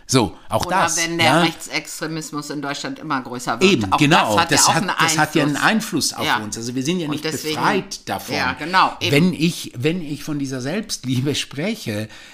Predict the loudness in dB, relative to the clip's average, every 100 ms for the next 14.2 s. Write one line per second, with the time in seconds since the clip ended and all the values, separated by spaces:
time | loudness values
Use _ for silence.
0 | -8 0 4 4 4 2 -4 -8 -4 -2
1 | 0 2 0 -2 -8 -16 -6 -4 -2 -2
2 | -2 0 0 2 0 0 -2 0 0 2
3 | 0 -2 -2 0 -2 -2 -2 -2 -2 -2
4 | -2 -2 2 4 4 2 -8 -6 -2 -2
5 | 0 0 0 -2 0 0 2 4 4 2
6 | -2 -6 -6 -4 2 4 4 4 0 -4
7 | -18 -20 -20 _ _ _ _ -10 -4 -2
8 | -2 0 0 2 0 -2 -4 -2 0 0
9 | -2 -8 -20 -20 -20 _ _ -8 -4 -4
10 | -4 -6 -6 -10 -16 _ _ -2 0 0
11 | -2 0 2 4 2 0 -2 -2 -4 -4
12 | -6 -6 -6 -8 -12 -18 _ _ _ _
13 | _ _ _ _ _ _ -8 -4 0 0
14 | 0 -2